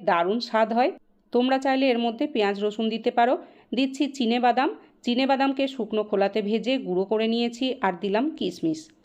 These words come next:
একদম কম আঁচে নেড়ে চেড়ে ভাজা ভাজা করে পুরটাকে আমি নামিয়ে নিচ্ছি। এদিকে নিয়ে নিয়েছি আমি ইডলি মেকার। এর মধ্যে সাদা তেল ব্রাশ করে দিচ্ছি। প্রায় আধ ঘন্টা হয়ে গেছে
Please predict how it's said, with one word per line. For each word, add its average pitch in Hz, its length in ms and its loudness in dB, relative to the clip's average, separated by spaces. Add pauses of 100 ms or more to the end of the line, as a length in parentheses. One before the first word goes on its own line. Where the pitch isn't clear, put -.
(560)
একদম 220 360 0
কম 226 320 4
আঁচে 214 260 -2
নেড়ে 208 260 2
চেড়ে 220 240 0
ভাজা 185 300 0
ভাজা 208 240 2
করে 220 220 0
পুরটাকে 185 440 -4
আমি 277 160 2
নামিয়ে 170 340 2
নিচ্ছি। 160 340 -4 (1700)
এদিকে 262 360 0 (120)
নিয়ে 254 240 2
নিয়েছি 254 380 -2
আমি 262 260 2
ইডলি 226 320 -2
মেকার। 240 340 0 (1200)
এর 226 140 2
মধ্যে 240 320 0
সাদা 214 360 2
তেল 233 200 0
ব্রাশ 233 260 2
করে 254 200 0
দিচ্ছি। 254 340 -2 (1080)
প্রায় 254 220 4
আধ 220 220 4
ঘন্টা 254 320 0
হয়ে 233 260 2
গেছে 240 240 2